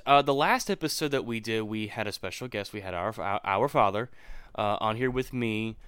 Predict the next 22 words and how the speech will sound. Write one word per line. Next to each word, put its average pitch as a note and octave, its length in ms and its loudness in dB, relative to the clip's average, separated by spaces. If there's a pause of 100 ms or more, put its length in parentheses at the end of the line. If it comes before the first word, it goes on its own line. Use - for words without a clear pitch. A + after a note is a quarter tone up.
(240)
Uh, G#2 80 -2
we G#2+ 140 -2
de-, A#2+ 280 -2
we, A#2+ 160 -4 (160)
we A#2+ 140 -4
delved A#2+ 580 -2
into A#2+ 280 -4
the A2+ 80 0
whole A#2+ 240 -4
Afghanistan A2+ 840 0
thing, F#2+ 240 -6
and G2 100 -4
we're G#2+ 60 -4
gonna A#2+ 160 0
kinda F3 280 0
do D#3+ 180 0
that C3 140 4
again, A2+ 420 -2
not C3 220 -4
only C3 220 -2
because, A#2 540 -2 (520)
um, G2 300 2